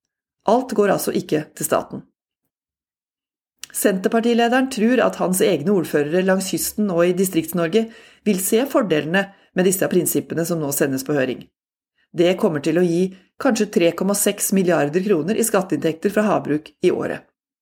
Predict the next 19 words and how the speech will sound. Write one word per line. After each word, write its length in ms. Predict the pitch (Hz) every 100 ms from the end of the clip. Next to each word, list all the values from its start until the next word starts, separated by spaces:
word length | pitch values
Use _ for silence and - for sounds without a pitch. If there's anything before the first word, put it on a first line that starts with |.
| _ -
Og 100 | 175 185
vertskommunene 720 | 185 - 170 165 165 214 269 269 _ -
er 120 | 165 151
vinnerne. 340 | 131 120 113 - _ _ _ _ _ _ _ _ _ _ _ _ - - - - _ 262
Bunnfradraget 800 | 240 147 180 165 175 175 269 196
gjør 240 | 165 180 156
at 80 | 175
det 60 |
i 80 | 208
praksis 380 | 170 - - 196
er 220 | 185 214
fem 320 | - 247 254 302
store 380 | - 240 185 196
lakseoppdrettere 640 | - - 135 147 139 185
som 140 | 185 185
får 220 | 160 156 165
grunnrentebeskatning. 880 | 151 135 127 - 139 - - 113 - _ _ _ _ _ _ _ _ -
Hele 240 | 196 156 156
sekstisju 640 | 170 165 - 196 -